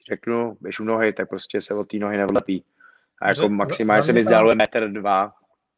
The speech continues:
Speaker 1: A takže, takže to nějak neřešíme. Ostatní psy si nevšímáme. Máme svoje tempo, jako musíme udržet, že jo. <laughs> Takže, takže
Speaker 2: No,
Speaker 1: jedem,
Speaker 2: za mě
Speaker 1: takže
Speaker 2: ta
Speaker 1: běžíme.
Speaker 2: zkušenost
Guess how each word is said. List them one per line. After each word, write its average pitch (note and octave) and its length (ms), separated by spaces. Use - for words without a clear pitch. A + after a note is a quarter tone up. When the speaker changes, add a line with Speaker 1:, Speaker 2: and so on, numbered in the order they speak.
Speaker 1:
A F#2+ 280
takže, F#2+ 380
takže G2 240
to A2 80
nějak A2 180
neřešíme. G#2+ 680
Ostatní G#2+ 380
psy - 160
si - 160
nevšímáme. G#2 580
Máme G#2 220
svoje A2+ 200
tempo, G2+ 420
jako G#2 260
musíme G2+ 320
udržet, G2 460
že G#2 80
jo. G2+ 200
<laughs> - 180
Takže, A#2 340
takže G#2+ 220
Speaker 2:
No, A#2+ 60
Speaker 1:
jedem, A#2+ 180
Speaker 2:
za G#2+ 120
mě - 100
Speaker 1:
takže A2+ 120
Speaker 2:
ta G#2 40
Speaker 1:
běžíme. A2 220
Speaker 2:
zkušenost F#3 300